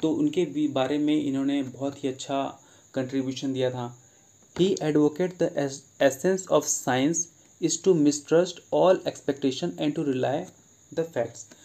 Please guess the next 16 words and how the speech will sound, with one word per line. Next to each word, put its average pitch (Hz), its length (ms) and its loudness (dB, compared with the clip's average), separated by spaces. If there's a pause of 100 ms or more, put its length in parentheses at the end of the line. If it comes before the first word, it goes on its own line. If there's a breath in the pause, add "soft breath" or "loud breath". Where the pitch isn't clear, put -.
(300 loud breath)
तो 165 280 -2
इनका 175 200 0
जो 202 140 -2
main 175 320 4
point 127 440 -2
था, 143 100 0
जो 156 160 -4
हमारा 151 280 -2
इनका 147 220 0
जो 151 120 2
मेन 135 280 0
सिद्धांत 139 560 -6
था 156 40 -6
या 151 140 -4
कहना 151 400 -4
था 127 320 -8